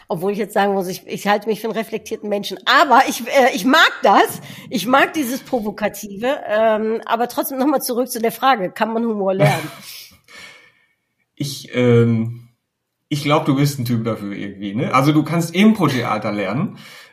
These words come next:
Speaker 2: Ähm, und beim Impro geht's aber nicht immer unbedingt drum, witzig, also es gibt ja so Impro-Gruppen, die gehen so auf Gags
Speaker 1: Mhm.
Speaker 2: und so, ähm, kann man machen, finde ich jetzt nicht so. Das Schöne ist ja, du kannst auch mal eine berührende Szene oder sowas spielen, finde ich auch mal toll, ne?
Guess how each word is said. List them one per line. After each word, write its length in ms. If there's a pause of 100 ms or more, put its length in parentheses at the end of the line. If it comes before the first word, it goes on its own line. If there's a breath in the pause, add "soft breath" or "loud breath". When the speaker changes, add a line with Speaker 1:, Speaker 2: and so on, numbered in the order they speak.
Speaker 2:
Ähm, 220
und 120
beim 180
Impro 280
geht's 200
aber 160
nicht 160
immer 320
unbedingt 360
drum, 340
witzig, 380
also 100
es 40
gibt 160
ja 100
so 140
Impro-Gruppen, 520
die 80
gehen 180
so 120
auf 120
Gags 300
Speaker 1:
Mhm. 80
Speaker 2:
und 60
so, 360
ähm, 580
kann 160
man 140
machen, 260
finde 160
ich 60
jetzt 140
nicht 140
so. 220
Das 180
Schöne 280
ist 120
ja, 100
du 100
kannst 240
auch 80
mal 100
eine 100
berührende 560
Szene 320
oder 180
sowas 260
spielen, 280
finde 180
ich 60
auch 60
mal 120
toll, 300
ne? 200